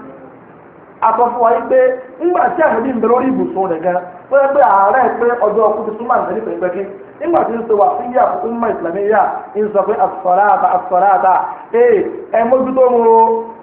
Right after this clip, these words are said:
ẹ mójútó o, wa ma malakat aymanukum. Tẹ́ ẹ bá tiẹ̀ ti rí kí òun ṣe,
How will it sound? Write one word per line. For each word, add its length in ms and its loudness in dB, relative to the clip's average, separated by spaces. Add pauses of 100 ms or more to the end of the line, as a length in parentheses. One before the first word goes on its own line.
(280)
ẹ 120 0
mójútó 380 2
o, 680 4
wa 140 0
ma 100 2
malakat 340 0
aymanukum. 500 0 (280)
Tẹ́ 160 2
ẹ 120 2
bá 160 2
tiẹ̀ 260 0
ti 160 -8
rí 120 -8
kí 140 -8
òun 180 -2
ṣe, 160 0